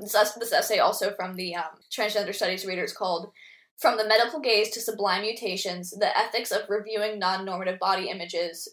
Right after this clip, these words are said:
uh, by T. Benjamin Singer. This is not about film so much as it is about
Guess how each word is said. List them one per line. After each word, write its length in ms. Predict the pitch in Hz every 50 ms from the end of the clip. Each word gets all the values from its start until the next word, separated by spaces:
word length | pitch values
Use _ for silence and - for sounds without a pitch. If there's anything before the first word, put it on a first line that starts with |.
| _ -
uh, 240 | 196 185 175 180 180
by 160 | 185 180 180
T. 220 | 180 - - 220
Benjamin 400 | 202 196 196 202 214 202 175 175
Singer. 460 | 180 - - 196 208 269 359 427 427 - _ _ _ _ _ - - - - - - _ - -
This 400 | 202 226 254 - 302 - - -
is 220 | - 233 262 262
not 320 | 277 262 247 247 247 -
about 460 | 233 226 208 214 202 202 196 - - -
film 640 | - - - - 247 214 196 233 302 330 370 381
so 180 | - - - 240
much 180 | 220 202 202 226
as 120 | 214 214
it 100 | 202 202
is 80 | 214 220
about 460 | 202 196 196 175 156 156 - -